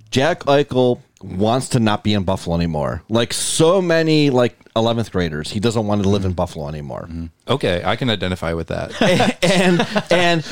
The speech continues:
Speaker 1: his, his person who was supposed to get him out of Buffalo failed. So he fired him and he got a new person.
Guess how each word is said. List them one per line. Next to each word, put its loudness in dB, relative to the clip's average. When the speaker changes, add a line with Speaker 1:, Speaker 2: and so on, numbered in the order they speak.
Speaker 1:
his, 0
his 2
person 0
who 4
was 0
supposed -2
to 0
get 0
him 2
out 4
of -4
Buffalo 0
failed. -2
So 0
he 4
fired 2
him 2
and 2
he 0
got 2
a 0
new -2
person. -12